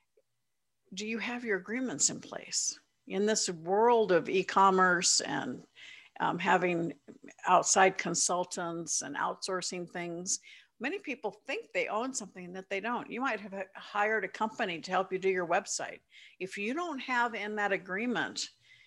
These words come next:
that you own it, that it was a work for hire, that company still owns the site. And so you have to be very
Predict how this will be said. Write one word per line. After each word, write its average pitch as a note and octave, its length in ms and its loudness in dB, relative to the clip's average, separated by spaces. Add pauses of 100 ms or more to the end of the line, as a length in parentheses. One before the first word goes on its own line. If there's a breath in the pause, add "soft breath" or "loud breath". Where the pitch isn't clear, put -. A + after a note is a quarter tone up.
(200 soft breath)
that F#3 140 2
you A#3 320 0
own A#3 260 6
it, - 380 -4 (800)
that F3+ 80 2
it E3+ 80 6
was F#3 120 2
a F3+ 100 2
work G3+ 420 4
for F#3+ 200 0
hire, A3 640 -2 (1000)
that C4 240 2
company G3 440 0
still G3+ 280 0
owns G3+ 280 -2
the F#3 60 -6
site. - 500 -2 (760)
And F#3 100 0
so A3+ 140 2
you G#3+ 300 0
have D4 240 0
to A#3+ 100 -2
be F#3 160 0
very F#3+ 360 6